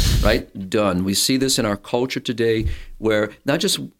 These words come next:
women, obviously we can look at how the objectification of men, so we can see both sides being objectified, you know, looking at a, basically as an object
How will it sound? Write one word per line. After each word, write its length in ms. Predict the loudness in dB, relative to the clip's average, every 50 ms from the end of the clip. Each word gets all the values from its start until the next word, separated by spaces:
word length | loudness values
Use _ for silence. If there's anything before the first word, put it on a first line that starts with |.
| _ _
women, 420 | -2 -2 0 0 0 -2 -4 -6 -6 -6
obviously 340 | -4 -2 -2 -2 -2 -2 -2
we 100 | -2 -2
can 140 | -2 -2 -2
look 120 | -2 -2
at 80 | -2 -2
how 120 | -2 -2
the 100 | -2 -2
objectification 680 | -4 -4 -2 -4 -4 -4 -6 -6 -4 -2 -2 -2 -2 -2
of 80 | -2 -2
men, 260 | -2 -2 -2 -2 -2
so 140 | -2 -2 -2
we 120 | -2 -2
can 120 | -2 -2
see 140 | -2 -2 -2
both 320 | -2 0 0 0 0 0 0
sides 400 | 0 0 0 0 0 -2 -2 -4
being 200 | -2 -2 -2 -2
objectified, 880 | -2 -4 -4 -4 -2 -2 -2 -4 -8 -12 -10 -10 -10 -10 -10 -12 -14 -16 -20 -20 -20 -20 _ _
you 80 | -2 0
know, 260 | 0 2 2 2 0 -2 -8 _
looking 340 | -4 -2 0 0 0 0 -2
at 280 | 0 -2 -2 -2 -2 -2
a, 220 | -2 -2 -2 -2 -2
basically 540 | -2 -2 -2 0 -2 -2 -4 -4 -4 -2
as 140 | -2 -2 -2
an 80 | -2 -4
object 520 | -4 -4 -6 -6 -4 -6 -8 -10 -10 -10